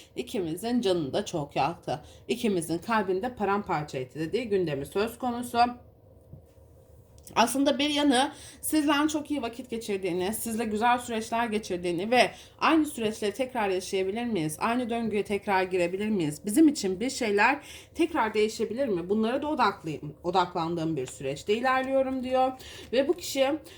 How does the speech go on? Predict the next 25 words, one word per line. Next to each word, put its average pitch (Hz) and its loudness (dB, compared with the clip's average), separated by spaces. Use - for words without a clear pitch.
e, 220 2
gereksiz 285 0
kıskançlıklarıyla 233 0
ya 214 0
da 226 0
sizin 226 -2
yaptığınız 190 0
gereksiz 180 -2
kıskançlıklarla 185 -2
ilişkiye 220 -2
zarar 175 2
verdiğinizi 165 -2
ve 311 0
ayrılık 180 0
yaşadığınızı 151 -6
söylüyor. 135 -4
"Şu 349 6
anda 359 6
istediğim 330 2
şeylerle 302 2
yaşadığım 277 2
hayat 269 4
gerçekten 262 0
çok 175 -8
farklı. 180 -2